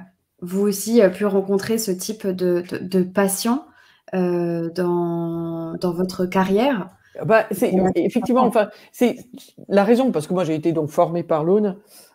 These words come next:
Speaker 2: euh, à sa technique. Euh, je l'ai pas, euh, je, c'est pas une technique que je pratiquais, euh, quotidiennement dans,
Speaker 1: Mhm.
Speaker 2: dans,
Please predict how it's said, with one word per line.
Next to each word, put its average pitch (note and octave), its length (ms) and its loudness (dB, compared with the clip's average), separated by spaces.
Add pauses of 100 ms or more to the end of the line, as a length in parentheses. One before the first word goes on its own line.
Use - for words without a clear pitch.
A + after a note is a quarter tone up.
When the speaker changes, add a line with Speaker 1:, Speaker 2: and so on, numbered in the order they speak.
(140)
Speaker 2:
euh, E3 180 2 (100)
à E3 60 -2
sa E3+ 160 -2
technique. A3 540 -4 (340)
Euh, F3 460 2 (400)
je F3 180 2
l'ai G#3+ 200 4
pas, G#3+ 500 -4 (180)
euh, E3+ 280 2 (400)
je, D3+ 200 -4
c'est E3 180 -8
pas A#3 140 6
une G#3 120 2
technique B3 380 -4
que G3+ 60 -2
je E3+ 100 -4
pratiquais, G#3 720 -2
euh, E3 340 2 (600)
quotidiennement G3+ 840 0 (260)
dans, D#3 380 -2
Speaker 1:
Mhm. - 80 -12
Speaker 2:
dans, C#3 840 -8